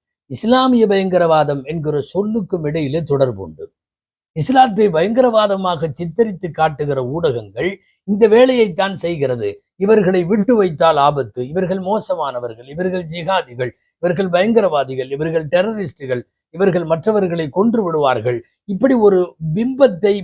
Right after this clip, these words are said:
பயத்தை கட்டமைத்து அதன் வழியாக தன் ஊடகத்தில், ம், ஊடகம் மூலமாக வயிறு வளர்க்கிற, அஹ், அநீதியான, அதர்மமான ஊடகங்களை என்னவென்று சொல்லுவது? வளருகிற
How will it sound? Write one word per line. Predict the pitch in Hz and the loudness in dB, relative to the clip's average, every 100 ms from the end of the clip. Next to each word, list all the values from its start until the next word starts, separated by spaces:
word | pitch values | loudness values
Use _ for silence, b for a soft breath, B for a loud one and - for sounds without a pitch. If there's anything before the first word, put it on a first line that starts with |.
| 143 | 0
பயத்தை | 175 226 226 175 202 165 | 0 0 -4 0 0 2
கட்டமைத்து | 170 160 208 196 170 165 262 | 0 2 0 0 -4 -2 0
அதன் | 185 147 233 240 | 0 -2 0 0
வழியாக | 185 220 254 233 196 208 | 0 -2 2 2 2 -4
தன் | 170 175 156 | -4 -4 -4
ஊடகத்தில், | 175 233 214 170 143 156 262 - _ _ _ | -6 -4 -2 -2 -2 -2 -2 -6 _ _ _
ம், | 170 160 - 160 | -14 -14 -12 -2
ஊடகம் | 208 269 185 190 | 2 4 2 -2
மூலமாக | 175 254 247 202 190 165 | 2 4 4 2 0 0
வயிறு | 156 170 240 247 | 0 0 0 0
வளர்க்கிற, | 190 180 175 143 156 151 143 - _ _ _ | 0 0 -2 -4 2 2 2 -6 _ _ _
அஹ், | 147 139 135 127 - 139 | -6 -4 -2 -4 -4 -2
அநீதியான, | 170 247 269 220 220 175 151 185 180 | 2 4 4 2 2 2 0 -2 0
அதர்மமான | 139 165 247 269 233 208 196 190 160 | 0 4 4 4 -2 -4 -6 -6 -8
ஊடகங்களை | 175 190 156 160 147 160 | -6 -6 -6 -10 -10 -8
என்னவென்று | 151 170 165 139 127 120 | -10 -8 -8 -8 -12 -16
சொல்லுவது? | 110 104 92 85 _ _ _ _ _ _ _ _ _ _ _ - | -20 _ -18 -18 _ _ _ _ _ _ _ _ _ _ _ -4
வளருகிற | 131 143 185 233 240 175 208 | 2 4 6 4 4 2 0